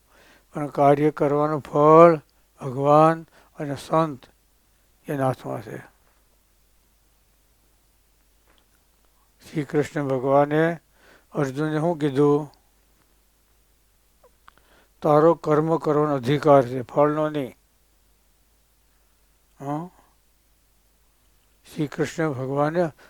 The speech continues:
અર્જુનને કીધું, "જો, તારો અધિકાર છે કર્મ કરવાનો, ફળનો નહીં. ફળ આપો એ મારો અધિકાર છે. હમ. એ ફળ છે, મારો અધિકાર છે." જો.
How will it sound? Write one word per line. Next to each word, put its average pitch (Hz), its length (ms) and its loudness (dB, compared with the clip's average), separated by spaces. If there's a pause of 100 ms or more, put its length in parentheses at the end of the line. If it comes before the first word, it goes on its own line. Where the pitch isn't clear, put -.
(100)
અર્જુનને 160 460 -4
કીધું, 123 440 -8
"જો, 131 160 -8 (1800)
તારો 170 320 6
અધિકાર 170 540 8
છે 165 160 -2
કર્મ 185 420 2
કરવાનો, 147 580 4 (260)
ફળનો 151 400 2
નહીં. 135 160 -4
ફળ 147 340 0
આપો 170 520 2 (380)
એ 147 100 -2
મારો 131 320 -6
અધિકાર 117 420 -12
છે. - 220 -20 (3500)
હમ. 147 300 -18 (1500)
એ 151 140 -4
ફળ 156 300 0
છે, 143 100 -6
મારો 135 300 -2
અધિકાર 113 400 -14
છે." - 180 -20
જો. - 120 -20